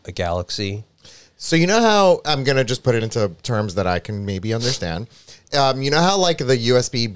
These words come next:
Speaker 2: power adapter for, uh, your devices, like your iPhone or something, it's that little brick.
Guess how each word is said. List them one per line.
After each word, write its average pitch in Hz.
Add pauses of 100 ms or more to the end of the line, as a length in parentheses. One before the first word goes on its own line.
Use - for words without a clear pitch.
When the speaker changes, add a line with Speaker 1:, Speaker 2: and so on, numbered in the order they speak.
(120)
Speaker 2:
power 113 (120)
adapter 110
for, 98
uh, 82
your 92
devices, 90
like 92
your 90
iPhone 90
or 82
something, 71 (320)
it's 117
that 110
little 110
brick. 95